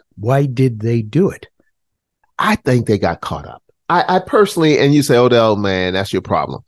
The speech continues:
Speaker 2: Okay, that is my problem. I think folks got caught up. Yes, I think it was a group of individuals who had a plan to do this.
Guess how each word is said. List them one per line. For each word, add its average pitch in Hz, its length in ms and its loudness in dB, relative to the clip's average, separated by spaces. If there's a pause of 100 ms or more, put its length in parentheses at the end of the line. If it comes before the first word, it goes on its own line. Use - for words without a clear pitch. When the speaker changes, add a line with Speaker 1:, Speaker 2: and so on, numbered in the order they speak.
(200)
Speaker 2:
Okay, 240 280 0
that 127 180 4
is 101 140 2
my 73 140 -4
problem. 76 380 -4 (520)
I 156 220 2
think 135 400 0
folks 123 400 0
got 107 340 -2
caught 104 420 -2 (140)
up. 80 240 -6 (240)
Yes, 113 380 0
I 117 140 -2
think 131 240 -4
it 139 40 2
was 117 240 2
a 98 80 -2
group 131 320 -2
of 180 200 0
individuals 107 720 -2
who 113 140 -6
had 113 240 0
a 123 60 -4
plan 107 500 -4
to 107 100 -6
do 107 280 0
this. - 360 -4